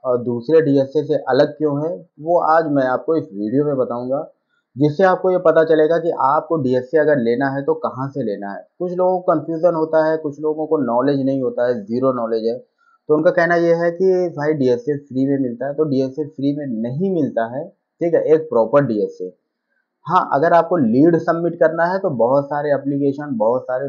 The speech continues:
लोग हैं जो आपको डीएसए देते हैं। बहुत सारे ऐसे लोग भी हैं जो, अ, paid डीएसए देते हैं, फिर भी वो लोग fraud होते हैं, ठीक है। Fraud का मतलब आपको बोला जाता है कि आपको direct login आईडी दिया जाएगा, बाद में पता चलता है payment करने के बाद कि direct लाइट,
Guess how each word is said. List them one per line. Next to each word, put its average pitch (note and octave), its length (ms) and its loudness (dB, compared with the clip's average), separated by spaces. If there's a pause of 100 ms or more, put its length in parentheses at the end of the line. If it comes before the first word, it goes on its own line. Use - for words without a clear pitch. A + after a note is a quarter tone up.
लोग B2+ 260 0
हैं B2+ 80 -4
जो A#2 120 -2
आपको A#2 280 -4
डीएसए G#2 400 -4
देते A#2 260 -2
हैं। B2+ 300 -12 (300)
बहुत D#3 300 4
सारे F3+ 200 4
ऐसे D3+ 300 4
लोग D#3+ 240 6
भी D3+ 80 -2
हैं D#3 200 0
जो, D3+ 120 4 (600)
अ, B2 140 -4 (180)
paid D3 240 6
डीएसए C#3+ 380 2
देते C3+ 260 0
हैं, C#3+ 240 -2
फिर B2+ 200 -6
भी C3 120 -2
वो B2 120 -2
लोग A#2 280 -2
fraud G#2 320 2
होते F#2+ 260 -6
हैं, F#2 180 -16 (240)
ठीक C3 140 -6
है। B2+ 140 -4
Fraud D3+ 340 2
का D#3+ 100 2
मतलब C#3 560 -4
आपको B2 280 0
बोला B2 240 0
जाता A#2 260 0
है B2 60 0
कि A#2+ 60 -2
आपको A2 220 -2
direct A2+ 340 -2
login A2+ 320 -4
आईडी G#2+ 200 -8
दिया G#2+ 240 -6
जाएगा, G#2+ 320 -6 (360)
बाद A#2 340 0
में B2+ 80 -6
पता B2 200 0
चलता A#2 260 -4
है C3 60 -2
payment A#2 340 -4
करने A#2 240 -6
के A#2+ 100 -2
बाद B2 180 -2
कि D3+ 160 -8
direct B2 340 -2
लाइट, B2+ 320 -6